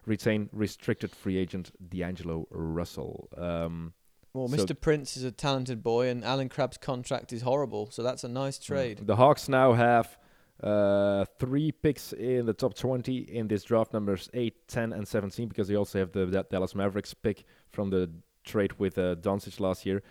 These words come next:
Speaker 1: And Woj also tweets that Kyrie Irving is serious, uh, about, uh, the Nets, and the Nets are serious about beating the Knicks and the rest of the league. <laughs>
Speaker 2: Well, the Nets, the Nets want a superstar. They, they saw how it played out in Boston, so they,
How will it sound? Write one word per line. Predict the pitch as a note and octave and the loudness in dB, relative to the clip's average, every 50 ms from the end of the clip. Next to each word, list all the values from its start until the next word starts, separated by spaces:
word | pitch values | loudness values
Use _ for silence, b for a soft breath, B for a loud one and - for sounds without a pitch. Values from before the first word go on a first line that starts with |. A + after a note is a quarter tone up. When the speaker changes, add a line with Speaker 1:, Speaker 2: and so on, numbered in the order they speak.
| b b b - | b b b -6
Speaker 1:
And | G2 G#2 G#2 G#2 G2 | -2 0 0 2 4
Woj | F#2+ A#2 C3+ - - | 6 6 6 4 4
also | C3+ D3 C#3+ - D#3 | 2 2 2 2 0
tweets | C#3 - D#3 D3+ C#3+ - b b b b b _ | 0 0 0 -2 -2 -2 b b b b b _
that | C3+ B2 - | -2 0 4
Kyrie | - E3 F#3 F#3+ F#3 F#3+ | 6 8 8 10 8 8
Irving | E3+ F#3 F#3 D#3+ F3 - | 8 6 6 4 2 0
is | - C#3+ - - - | -2 -4 -4 -6 -8
serious, | - - - - F#3 F#3 F#3+ F#3+ F3+ E3+ D3+ - b b b b b - | -10 -10 2 6 8 8 8 8 8 6 4 2 b b b b b -4
uh, | - B2+ B2+ B2 A#2+ B2 - - | 0 4 6 8 6 6 6 2
about, | B2 A2 G#2 - A#2+ A#2+ A#2+ A2+ G#2+ - - | -2 -2 2 4 6 6 6 4 2 0 0
uh, | A#2 A2+ A2 G#2+ - F#2 F#2 F2+ - _ _ _ _ _ _ _ _ - - | 2 4 4 4 2 -2 -8 -14 -18 _ _ _ _ _ _ _ _ -20 -20
the | - A2 A2+ G#2 | -8 -4 -2 0
Nets, | G#2+ A2 B2 C3+ - - - - - | 2 2 2 2 0 -2 -10 -12 -8
and | - G#2 G#2 G#2+ A2 F#2 | -6 -4 -2 -2 -2 0
the | G#2+ | 0
Nets | G#2 G#2+ G#2+ - | 2 2 0 0
are | A2 | -4
serious | G#2 - A#2 A2 A2 F#2+ | -4 -2 0 0 0 0
about | F2+ G#2 G2+ F#2 E2+ F2 F2+ | 2 2 2 2 0 -4 -4
beating | - A2 G2+ G2+ G2+ E2+ | -2 0 0 0 -2 -2
the | F#2+ | -4
Knicks | F#2 F#2+ G2 G#2 G2+ - | -2 -2 -2 -2 -2 -4
and | A#2 G#2+ | -4 -4
the | F#2+ | -2
rest | F2+ F#2+ F#2 - - | 0 0 0 -2 -4
of | F2+ | -6
the | F2 F2 | -6 -4
league. | F2 F2 F2 E2 - - - - _ - | -4 -4 -6 -6 -8 -12 -20 -20 _ -14
<laughs> | C3 G#2 - B2+ B2 F#2 D#2 D2+ - D#2+ - _ _ b b b b b b b b - | -12 -12 -12 -12 -12 -12 -12 -12 -14 -16 -18 _ _ b b b b b b b b 0
Speaker 2:
Well, | D#3 E3 | 2 2
the | E3 E3+ | 2 2
Nets, | E3+ F#3 G3+ - - - - - | 2 2 2 2 0 -2 -4 -2
the | - E3+ | -2 0
Nets | E3+ F3 F#3 - - - | 2 2 2 0 -2 -2
want | - E3+ E3 C#3+ | -2 0 0 0
a | |
superstar. | C#3 - - D#3+ D3+ C#3+ C#3+ - - - C#3 C3 C3+ C#3+ D3+ D3+ C#3 | -2 -4 -4 -4 -4 -4 -6 -8 -6 -2 0 0 2 2 0 0 -2
They, | C#3+ C#3 C#3 C3 - - | -2 -2 -2 -2 -4 -2
they | C#3 C#3 C3 | -2 -2 0
saw | - - - D#3+ D#3 D#3+ | -2 -2 -2 0 2 2
how | D#3+ D#3 D3 | 2 2 0
it | C3+ - | 0 -2
played | - D#3 C#3+ C3+ C#3 | -2 0 2 4 6
out | C3+ C3+ A2 | 6 4 4
in | B2+ C3 | 2 0
Boston, | A#2+ B2+ B2+ C3 - - - D3 D3 D#3 D3+ | 0 0 0 0 -2 -4 -6 -4 -4 -4 -6
so | C3+ - D3+ C#3 | -6 -4 -2 0
they, | C3+ C3+ C3+ B2 | 0 0 -2 -2